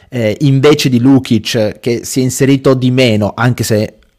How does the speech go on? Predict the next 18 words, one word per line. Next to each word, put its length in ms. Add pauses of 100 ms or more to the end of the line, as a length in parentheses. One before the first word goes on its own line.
(120)
eh, 320
quando 260
ha 40
sfondato 540
è 20
riuscito 420
per 140
esempio 380
a 60
dare 200
l'assist 380
a 60
Brekalo, 360
io 120
ero 100
tipo 240
"Tira! 800
Tira!" 680